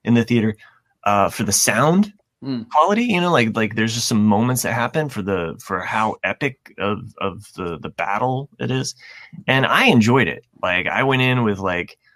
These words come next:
Speaker 1: 'cause most, most of those movies, it's like, you just don't care about the characters. You just wanna get to the action. And I think one of the biggest problems with the Godzilla movie from, like, uh, you know, like, ninety-nine or whatever it was, was that it takes forever to get to Godzilla sometimes. You know, you're just like,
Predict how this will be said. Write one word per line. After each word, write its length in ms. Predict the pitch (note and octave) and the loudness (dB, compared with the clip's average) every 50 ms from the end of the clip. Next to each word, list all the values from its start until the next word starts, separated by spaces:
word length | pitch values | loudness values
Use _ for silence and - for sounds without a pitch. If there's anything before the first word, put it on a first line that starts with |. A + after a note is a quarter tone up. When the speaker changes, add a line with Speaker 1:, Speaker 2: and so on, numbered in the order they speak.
| _ _ _ _ _ _ - | _ _ _ _ _ _ -2
Speaker 1:
'cause 120 | D#3+ D3+ D#3 | -2 0 2
most, 240 | F3+ F3+ F3 - F#3 | 2 2 2 0 0
most 200 | F3 F#3 F3+ - | -2 -2 -2 0
of 40 | D3+ | 0
those 160 | D3 C3+ B2 | 0 0 2
movies, 320 | C#3 C#3 C3 C#3 B2 B2 | 2 2 2 2 2 0
it's 160 | A#2+ G#2+ - | -2 -2 0
like, 200 | G#2+ G#2+ G#2+ - | -2 -2 -4 -4
you 120 | - B2 A#2+ | -4 -4 -2
just 200 | E3+ F#3+ F#3 - | -2 -2 -2 -2
don't 200 | C#3+ A2 - - | -2 -4 -4 -4
care 180 | - - A2 | -6 -6 -4
about 280 | B2 G2+ E2 D#2+ E2 - | -4 -4 -6 -10 -12 -14
the 80 | - - | -16 -12
characters. 520 | - G#2+ A#2 C3+ B2 - - D#2 D#2 D#2 | -6 -6 -6 -6 -6 -12 -16 -16 -12 -8
You 80 | F2 G2+ | -8 -6
just 180 | C3 C#3+ - F#2+ | -6 -6 -4 -4
wanna 180 | F#2+ F2+ F2+ | -4 -6 -6
get 280 | E2+ - F2+ E2 - - | -8 -8 -8 -8 -8 -8
to 220 | - - F2+ F2 E2 | -8 -6 -6 -8 -8
the 220 | D#2+ E2 D#2+ - _ - | -10 -12 -14 -14 _ -6
action. 580 | - C3 F3 - - - - D#2+ C#2+ D2 E2+ _ _ _ - - - - _ _ - B2+ | -4 -4 -2 -2 -4 -4 -4 -6 -10 -14 -18 _ _ _ -20 -20 -20 -20 _ _ -2 0
And 180 | B2+ B2+ A#2+ | 2 2 2
I 160 | - - C3 | 2 2 0
think 240 | C#3 C3+ D3+ D3 A#2 | 0 2 0 0 2
one 160 | A#2+ A#2+ C3 | 2 2 4
of 60 | C3 A2+ | 4 2
the 80 | G#2 | 0
biggest 420 | F#2 F#2 - B2+ E3+ F3+ B2+ - - | 0 0 0 0 0 0 -2 -4 -4
problems 360 | - F#2 F#2 F#2+ G2 G#2 F#2+ | -6 -4 -4 -2 -4 -4 -4
with 100 | G2 F2 | -4 -8
the 80 | F#2 | -6
Godzilla 560 | F2+ A2 G2+ F#2+ G2 F#2+ G2+ G#2+ G#2 G#2 G#2 G2 | -4 -4 -2 -2 -2 -4 -4 -4 -2 -2 -2 -2
movie 240 | G2 G#2+ G2+ G2+ G2 | -2 -2 -2 -4 -6
from, 360 | - - F#2 F2 F2 F2 F2 | -6 -8 -8 -8 -6 -6 -6
like, 300 | E2+ D#2+ D#2+ D#2+ - - | -6 -6 -6 -8 -8 -6
uh, 400 | E2+ D#2+ D#2 D2+ D2 D2 D2 D2+ - | -6 -6 -4 -6 -6 -6 -8 -10 -10
you 140 | - D2+ E2+ | -8 -6 -6
know, 180 | D#2+ D2 D2 D2+ | -4 -6 -6 -6
like, 200 | D2+ D2+ D2+ - - - C2+ - | -8 -8 -8 -10 -10 -12 -10 -8
ninety-nine 720 | D2+ D#2 E2 F#2 F#2+ D#2 E2+ D#2+ D2+ F2 G2 F#2 F2 E2+ | -6 -2 -2 -2 0 -2 -2 -2 0 0 2 2 2 0
or 100 | D#2+ D#2 | -2 -2
whatever 300 | D#2+ D2+ D#2 C#2+ D#2 D2+ | -4 -4 -4 -4 -4 -2
it 80 | - | -2
was, 240 | C#2 D#2 F2+ A2+ - - - - - - - - - - - - | 0 0 0 -2 -4 -8 -14 -18 -16 -16 -16 -20 -20 -16 -6 0
was 140 | C3 C3+ B2+ | 2 4 6
that 240 | D3 D#3+ C#3 - - _ _ _ _ _ _ _ | 6 6 4 4 0 _ _ _ _ _ _ _
it 100 | - D3 | -2 2
takes 180 | B2+ F#3 E3 - | 4 4 4 4
forever 320 | - E3 D#3 D#3 E3 F3 | 4 4 4 6 6 4
to 60 | E3 C#3+ | 4 4
get 160 | D#3 F#3 F#3 | 4 4 4
to 60 | C#3+ | 4
Godzilla 500 | B2 E3+ D3+ D#3 D3+ B2+ C3 G3 B3 B3+ | 2 2 2 2 2 4 4 6 6 4
sometimes. 600 | - - - G2+ F2+ - - E2+ E2+ D#2+ D#2+ - - | 4 4 2 0 0 0 -4 -6 -8 -8 -8 -2 0
You 40 | A#2 | 2
know, 40 | A#2+ | 2
you're 80 | C3 C#3+ | 2 2
just 180 | C3+ E3 - | 2 0 -2
like, 120 | D3+ B2+ | -4 -6